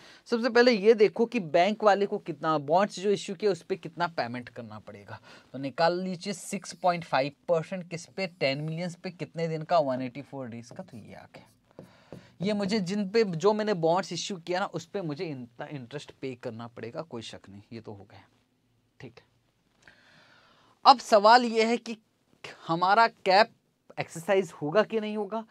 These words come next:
सामने वाले का फ्लोर एक्सरसाइज होगा कि नहीं होगा, ये देखना पड़ेगा। और इसके लिए मुझे ये वाला रेट नहीं देखना, मुझे ये वाला देखना। आईसीएआई ने एक बार यहाँ गलती किया था, उन्होंने ये वाला रेट, ये मुझे नहीं देखना है, ये वाला देखना है। छः हुआ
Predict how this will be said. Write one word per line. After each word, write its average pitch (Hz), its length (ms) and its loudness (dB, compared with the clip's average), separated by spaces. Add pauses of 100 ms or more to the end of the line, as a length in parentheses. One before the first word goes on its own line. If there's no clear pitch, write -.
(320)
सामने 185 320 0
वाले 202 260 -2
का 208 120 -4
फ्लोर 185 340 -4
एक्सरसाइज 170 480 -4
होगा 139 280 -4
कि 190 160 -6
नहीं 180 140 -8
होगा, 170 240 -4
ये 190 300 2
देखना 131 340 0
पड़ेगा। 127 380 -16 (520)
और 214 140 2
इसके 214 320 0
लिए 285 160 0
मुझे 269 240 0
ये 247 200 6
वाला 254 240 10
रेट 262 280 4
नहीं 285 140 0
देखना, 277 360 0
मुझे 240 240 0
ये 208 180 2
वाला 160 260 4
देखना। 131 380 -10
आईसीएआई 175 800 2
ने 220 120 -2
एक 175 220 0
बार 180 140 0
यहाँ 180 200 -6
गलती 156 320 -6
किया 170 200 -4
था, 202 100 -4
उन्होंने 190 280 -6
ये 175 80 -2
वाला 151 240 4
रेट, 131 200 -4 (280)
ये 220 180 2
मुझे 220 260 2
नहीं 320 180 6
देखना 143 340 2
है, 110 200 -12
ये 175 140 2
वाला 131 240 0
देखना 107 280 -18
है। 104 100 -20 (600)
छः 233 260 4
हुआ 127 320 -4